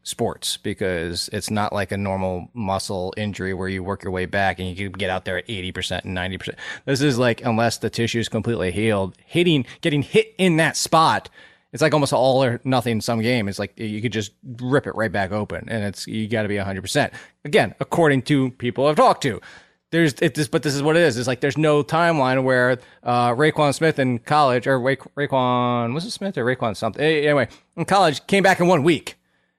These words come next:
And then we know Plaxico Burress, even before getting the suspension, he was out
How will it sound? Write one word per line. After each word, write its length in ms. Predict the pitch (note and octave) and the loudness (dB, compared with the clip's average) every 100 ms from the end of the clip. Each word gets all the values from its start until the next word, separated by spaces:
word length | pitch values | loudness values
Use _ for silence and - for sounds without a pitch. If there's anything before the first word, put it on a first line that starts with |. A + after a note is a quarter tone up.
| _ - | _ -2
And 140 | D3+ | 2
then 180 | D#3+ D#3 | 4 6
we 80 | E3 | 6
know 160 | E3 | 4
Plaxico 480 | C#3+ D#3 D#3+ - D3+ | 4 2 2 2 0
Burress, 340 | B2 E3 D3 E3+ | 4 4 4 2
even 200 | C#3 C3+ | 0 0
before 520 | C3 D#3 D3 C#3 B2+ | 0 2 4 4 2
getting 240 | B2+ C3+ | 0 0
the 80 | G2+ | -2
suspension, 760 | G#2 - D#3+ F3+ E3+ A2 G#2+ - | -4 -2 2 2 2 -2 -4 -6
he 160 | D#3 E3 | 0 2
was 140 | C3 | 4
out 320 | D3 C3+ - | 2 0 -4